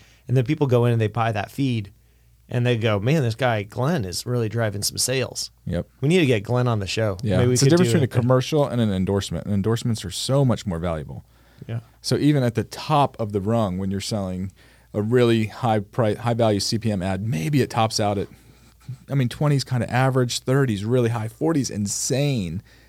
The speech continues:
Speaker 2: But endorsements can go for hundreds and hundreds of dollars per episode.
Speaker 1: Yeah.
Speaker 2: Because it's somebody who's really passionate about your product, and they're s-,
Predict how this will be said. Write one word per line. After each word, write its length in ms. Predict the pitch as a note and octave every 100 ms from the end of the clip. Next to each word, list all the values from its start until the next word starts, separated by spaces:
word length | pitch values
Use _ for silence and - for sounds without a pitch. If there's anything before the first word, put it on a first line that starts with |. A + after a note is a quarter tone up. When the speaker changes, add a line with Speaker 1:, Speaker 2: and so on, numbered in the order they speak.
| _
Speaker 2:
But 120 | - F#2
endorsements 580 | A2 A#2+ A3+ - A2+
can 160 | - A2+
go 160 | G#2+ G#2
for 160 | A#2+
hundreds 460 | A2 F#3 F3+ B2 A#2
and 80 | A#2
hundreds 260 | C3 A#2+ G#2+
of 60 |
dollars 400 | G#2+ A#2 A2+ G2+ -
per 120 | - C#3+
episode. 520 | C#3 C#3 F#2 E2+ G2 -
Speaker 1:
Yeah. 220 | - G#2+ G#2 - -
Speaker 2:
Because 300 | A#2 A2+ G2
it's 120 | -
somebody 240 | C3+ B2
who's 120 | B2+ G2
really 360 | G2 A#2 B2+
passionate 520 | B2+ A2 G2+ A2+ A2+ - - -
about 240 | G2 G#2
your 80 | A#2
product, 440 | - F#2+ F#2 A#2+ - - _ _
and 280 | A2+ G#2+ G#2
they're 180 | G#2 G2+
s-, 300 | - -